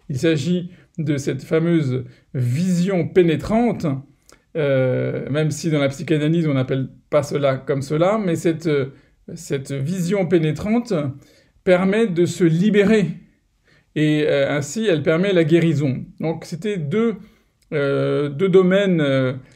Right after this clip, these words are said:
euh, sur lesquels je voulais, euh, simplement, euh, euh,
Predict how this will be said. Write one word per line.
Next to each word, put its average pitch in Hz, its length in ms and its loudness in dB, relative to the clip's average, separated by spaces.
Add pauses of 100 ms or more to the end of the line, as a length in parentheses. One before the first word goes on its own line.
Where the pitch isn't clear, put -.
(280)
euh, - 320 -8
sur 156 160 -4
lesquels 156 300 2
je 160 100 -2
voulais, 151 460 0
euh, 123 240 2 (220)
simplement, 160 680 -2
euh, 127 260 0 (600)
euh, 131 300 -4